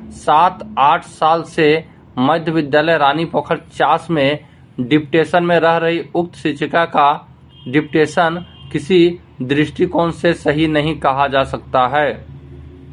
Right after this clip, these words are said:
उन्होंने पंचायत प्रतिनिधियों ने जिला प्रशासन से तत्काल डिप्टेशन रद्द कर उन्हें मूल विद्यालय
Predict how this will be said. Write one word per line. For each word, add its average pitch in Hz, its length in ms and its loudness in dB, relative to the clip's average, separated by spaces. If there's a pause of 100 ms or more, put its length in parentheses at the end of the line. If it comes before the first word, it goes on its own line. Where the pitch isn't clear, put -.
(640)
उन्होंने 175 440 2 (420)
पंचायत 156 580 0
प्रतिनिधियों 170 680 0
ने 160 200 0 (2500)
जिला 156 340 4
प्रशासन 170 680 0 (140)
से 165 240 2 (580)
तत्काल 170 560 0 (160)
डिप्टेशन 147 680 -2
रद्द 160 240 0 (460)
कर 143 280 2 (120)
उन्हें 160 460 0 (300)
मूल 165 320 2
विद्यालय 156 800 0